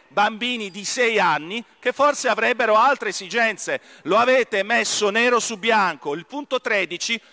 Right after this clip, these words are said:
prevede la propaganda gender e l'educazione sessuale a bimbi di sei anni.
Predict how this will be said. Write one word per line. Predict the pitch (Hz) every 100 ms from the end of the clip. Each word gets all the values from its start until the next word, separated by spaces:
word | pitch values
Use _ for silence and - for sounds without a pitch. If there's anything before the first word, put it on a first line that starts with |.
| _
prevede | 226 233 220 190 180
la | 180 196
propaganda | 214 - 220 269 254 226 185
gender | 156 233 277 269 277 269 240 -
e | - 233
l'educazione | 208 226 247 - 294 269
sessuale | 233 247 - 254 269 262
a | 226
bimbi | 269 247
di | 226
sei | - 220 220
anni. | 226 170 151